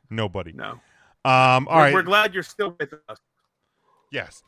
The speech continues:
Speaker 1: Uh, the second award we have is the Miz is Awesome Award, the wrestler you hated
Speaker 2: Oh.
Speaker 1: at the beginning of the year, but that grew on you. Um, 'cause famously Ryan hated the Miz for years,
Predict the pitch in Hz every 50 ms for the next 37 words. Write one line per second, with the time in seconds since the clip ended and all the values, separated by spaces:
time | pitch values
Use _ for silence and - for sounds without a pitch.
0 | _ _ _ _ _ _ - 135 135 135 135 131 135 123 131 120 - - - 196
1 | 190 196 - 196 190 185 180 170 160 147 170 - - 151 147 147 151 151 147 139
2 | 135 143 139 143 147 147 151 151 147 120 151 151 143 143 147 175 196 226 233 202
3 | 190 - 185 180 160 - - 156 185 202 214 - - 180 175 165 151 135 131 127
4 | 117 110 107 110 113 113 113 139 170 196 - - 208 208 196 190 180 180 170 143
5 | 175 180 170 170 170 170 170 165 156 113 101 107 - _ _ _ _ - 135 135
6 | - 123 127 117 107 110 147 175 185 185 180 180 160 139 151 143 139 131 135 135
7 | 135 135 131 127 123 107 101 117 117 - _ _ 113 123 123 123 120 113 101 107
8 | 107 107 113 123 131 131 131 110 113 110 107 104 101 92 87 87 87 85 87 _
9 | _ _ _ _ _ _ _ - 117 117 113 113 113 113 110 107 107 104 104 101
10 | - _ _ - 120 113 104 - - - 139 131 131 127 127 123 - - 120 123
11 | 117 110 110 113 113 113 113 110 104 98 107 110 110 107 98 98 101 101 104 101
12 | 98 - - - 95 95 110 131 165 175 170 170 160 156 151 - - -